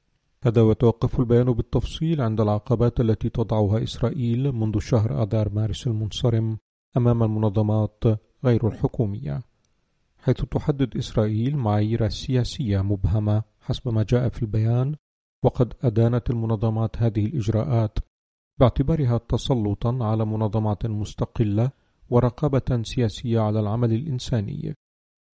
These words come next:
كما وتتعارض هذه الإجراءات مع القانون الدولي لكونها ترسخ سيطرة إسرائيل على الأراضي الفلسطينية المحتلة وضمها لها.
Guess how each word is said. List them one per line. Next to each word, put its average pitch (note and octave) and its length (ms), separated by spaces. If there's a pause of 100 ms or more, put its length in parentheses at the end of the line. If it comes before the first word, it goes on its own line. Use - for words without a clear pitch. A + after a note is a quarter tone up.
(240)
كما A#2+ 180
وتتعارض A#2 640
هذه A#2 240
الإجراءات A2+ 680
مع A2 200
القانون A2+ 460
الدولي G#2+ 720 (640)
لكونها C#3 460
ترسخ B2 560
سيطرة A#2 460 (100)
إسرائيل A#2+ 640
على A2 200
الأراضي A2+ 440
الفلسطينية G#2+ 760
المحتلة G#2+ 760 (540)
وضمها G#2+ 800
لها. G2+ 400